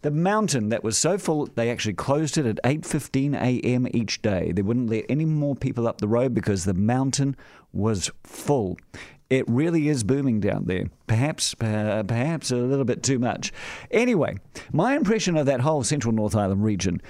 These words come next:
was one of activity and excitement. There were no vacancy signs up all over Taupo. You look in the air, people are skydiving,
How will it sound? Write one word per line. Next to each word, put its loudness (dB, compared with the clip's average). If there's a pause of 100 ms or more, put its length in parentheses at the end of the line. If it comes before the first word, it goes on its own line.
(320)
was 0
one 2
of 2
activity 0 (440)
and 4
excitement. 0 (140)
There 0
were 2
no 2
vacancy 2
signs 2
up 0
all 2
over 2
Taupo. 0 (1120)
You -2
look 2
in 4
the 2
air, 2
people 2
are 2
skydiving, 0